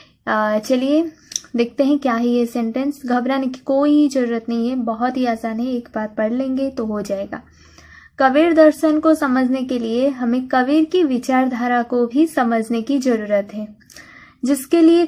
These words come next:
कबीर साहित्य की परख होनी चाहिए। कारण उसके, अ,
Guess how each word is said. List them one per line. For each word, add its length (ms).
कबीर 280
साहित्य 560
की 160
परख 540
होनी 220
चाहिए। 500
कारण 540
उसके, 580
अ, 80